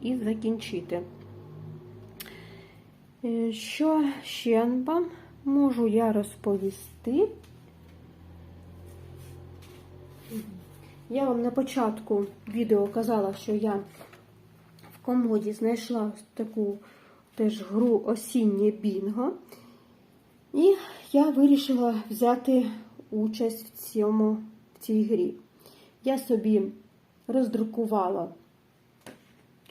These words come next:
ось таке осіннє бінго, завдання, які потрібно буде робити. Це група в комоді. Тут можете подивитися їхній Instagram, Facebook. Ви-,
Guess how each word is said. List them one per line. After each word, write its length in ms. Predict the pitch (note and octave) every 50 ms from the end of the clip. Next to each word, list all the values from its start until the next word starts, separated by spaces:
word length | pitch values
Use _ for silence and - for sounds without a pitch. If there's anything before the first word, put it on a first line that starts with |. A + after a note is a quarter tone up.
| - _ _ _ _ _ _ _ -
ось 160 | B3 G#3+ -
таке 360 | - - A3+ A3 - A#3+ C4 F#4 -
осіннє 520 | A#3+ G#3+ A3 - - A#3 A3 G#3+ G#3 G#3+ G3+
бінго, 420 | F#3+ G3+ G#3 G#3 A3 A3 C#4+ D4+
завдання, 600 | C#4+ - A#3 A3+ F#3+ F#3+ G3+ G3 G3 G3 G3 G3
які 360 | G#3 A3+ C#4 C#4+ C#4 - -
потрібно 560 | F4+ - E4+ E4 E4 - - D#4+ - D4 D4+ D4
буде 360 | C#4 D4 D#4 C4 C#4 C#4+ D4
робити. 560 | C#4+ C#4+ B3+ A#3+ C#4 C#4 C#4+ C#4 C#4 C#4 C4 - - - - - - _ - -
Це 100 | - A#3
група 380 | G#3+ - G#3+ A3 G3+ G#3+ - F#3+
в 100 | G3 -
комоді. 680 | - - D4+ D#4+ E4 E4+ E4+ F4 F4 E4+ E4+ D#4+ D#4+ - - - _ _ _ - - _ _ _ _ _ _ -
Тут 220 | - A3+ G#3+ A3
можете 400 | A3 G#3 G#3 G3 G#3 G3+ G#3 A3
подивитися 760 | G3+ - G#3+ G#3 G3+ A3+ A3 G3+ G3 G3+ - G3+ - - A3
їхній 560 | G#3 G#3 G#3+ G#3 G#3+ - A3 A3+ A#3+ C4+ D#4
Instagram, 640 | E4+ F4 E4+ - - D4+ C#4+ C#4 C#4+ C#4 C#4 C#4 C#4 C#4 -
Facebook. 500 | A#3 B3+ C#4 C#4 C#4 - C#4 C#4+ D4 C#4+ - - - _ _ _ - - _ _ _ _ _ _ _ _ _ _ _ _ _ _ _ -
Ви-, 240 | A3+ G3+ A#3+ C4+